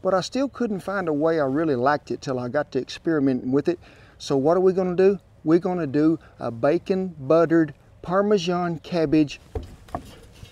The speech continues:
in a Dutch oven. Ooh. Yes, we are. It will be good, folks. All the little leprechauns and the Irish folks will be lining up, and we'll be doing the Irish, uh, whatever you call it, dance. It'll be good, I promise you. So, what you need for this,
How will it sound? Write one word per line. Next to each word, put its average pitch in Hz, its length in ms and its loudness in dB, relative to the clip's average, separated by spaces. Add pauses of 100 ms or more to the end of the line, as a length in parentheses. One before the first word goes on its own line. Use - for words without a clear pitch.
(500)
in 139 180 -4
a 113 100 -8
Dutch 123 380 -8
oven. 131 260 -6 (240)
Ooh. 294 640 0
Yes, 165 380 0
we 165 200 4
are. 175 280 6
It 180 120 2
will 170 260 6
be 175 180 6
good, 175 300 4
folks. 180 300 2
All 175 180 2
the 165 80 -2
little 170 260 0
leprechauns 180 640 0
and 165 120 2
the 156 40 4
Irish 170 320 2
folks 185 360 2
will 170 120 -4
be 175 100 6
lining 180 400 2
up, 180 140 6 (180)
and 156 140 2
we'll 170 160 6
be 170 120 4
doing 165 280 6
the - 240 -2
Irish, 180 460 2 (300)
uh, 156 200 8
whatever 165 380 4
you 143 120 -2
call 143 240 4
it, 120 140 -2
dance. 139 480 0
It'll 160 220 2
be 160 180 2
good, 151 320 4
I 120 100 -2
promise 139 460 4
you. 113 80 -14 (400)
So, 226 360 8 (340)
what 160 220 4
you 185 80 2
need 185 280 2
for 190 100 6
this, 208 320 8